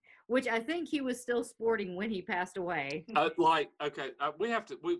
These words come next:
Speaker 2: we have not discussed, uh, Joe Diffie's hair, and that needs to come up now.
Speaker 1: <laughs>
Speaker 2: So, I, I have to say that that is one of the most lustrous Alabama waterfalls I've probably ever seen.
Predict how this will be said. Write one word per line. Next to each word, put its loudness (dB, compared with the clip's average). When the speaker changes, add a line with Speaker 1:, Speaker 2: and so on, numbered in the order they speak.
Speaker 2:
we 0
have -4
not -4
discussed, -10
uh, -10
Joe -4
Diffie's -10
hair, -12
and -8
that -4
needs -6
to -20
come -10
up -4
now. -4
Speaker 1:
<laughs> 2
Speaker 2:
So, 4
I, 2
I 2
have -2
to -14
say -10
that -18
that -4
is -4
one -4
of -6
the -10
most -10
lustrous -4
Alabama 2
waterfalls -2
I've -2
probably 2
ever -4
seen. -10